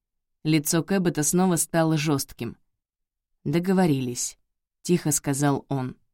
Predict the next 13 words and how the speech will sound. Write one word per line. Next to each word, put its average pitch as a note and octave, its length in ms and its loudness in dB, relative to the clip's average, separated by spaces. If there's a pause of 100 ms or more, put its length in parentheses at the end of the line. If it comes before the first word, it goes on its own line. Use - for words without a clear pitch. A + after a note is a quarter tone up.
(260)
и F3 100 2
отвернулся. F#3 800 -2 (840)
Лили D#3 340 4
поняла, D#3+ 420 2
что - 220 -4
Джон D3 360 2
Куинси C#3+ 460 2
Кэббет G#3 460 -2 (400)
вряд D3 400 2
ли B2+ 100 -6
станет F#3+ 520 0
ее C#3+ 340 0
другом. B2+ 520 -2